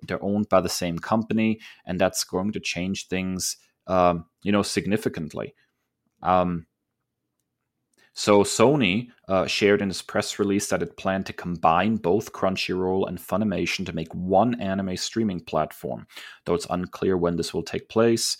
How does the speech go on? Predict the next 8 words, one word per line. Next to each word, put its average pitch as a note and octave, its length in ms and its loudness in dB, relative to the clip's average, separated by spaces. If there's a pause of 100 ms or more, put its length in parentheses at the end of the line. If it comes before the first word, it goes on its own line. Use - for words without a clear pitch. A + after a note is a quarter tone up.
(300)
and F#2+ 240 -4
both F#2 380 2
will F#2+ 300 0
remain F2+ 420 -2
separate - 760 -4
in G2+ 320 -2
the F2+ 120 -4
meantime. F2 1000 -4